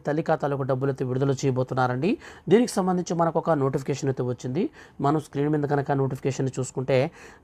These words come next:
చూడొచ్చు మీరు క్లారిటీగా. జగనన్న విద్యా దీవెన కింద జూలై, సెప్టెంబర్ త్రైమాసికం ఫీజుల సొమ్మును మనకు ఉదయం పదకొండు గంటలకు విడుదల చేయనున్నట్లు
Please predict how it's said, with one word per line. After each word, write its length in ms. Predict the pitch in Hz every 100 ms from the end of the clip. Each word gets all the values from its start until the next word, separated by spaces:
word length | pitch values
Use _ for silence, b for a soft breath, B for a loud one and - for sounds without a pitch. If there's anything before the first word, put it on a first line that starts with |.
| _
చూడొచ్చు 300 | 160 156 156 151
మీరు 100 | 147 143
క్లారిటీగా. 420 | 127 131 135 175 240 b b 131 147
జగనన్న 320 | 185 202 196 160
విద్యా 200 | 143 156
దీవెన 220 | 151 147 147
కింద 180 | 147 147 139 196 B B - 127
జూలై, 240 | 185 202 185
సెప్టెంబర్ 420 | 151 - 151 151 147
త్రైమాసికం 500 | 139 143 151 147 - 135
ఫీజుల 280 | 160 156 160 143
సొమ్మును 360 | - 139 147 165 277 B B B B -
మనకు 300 | 156 202 175 165 262 b _ 143
ఉదయం 240 | 170 220 180
పదకొండు 320 | 160 156 147 143
గంటలకు 300 | 143 151 143
విడుదల 240 | 143 139 147 143
చేయనున్నట్లు 440 | 147 143 139 175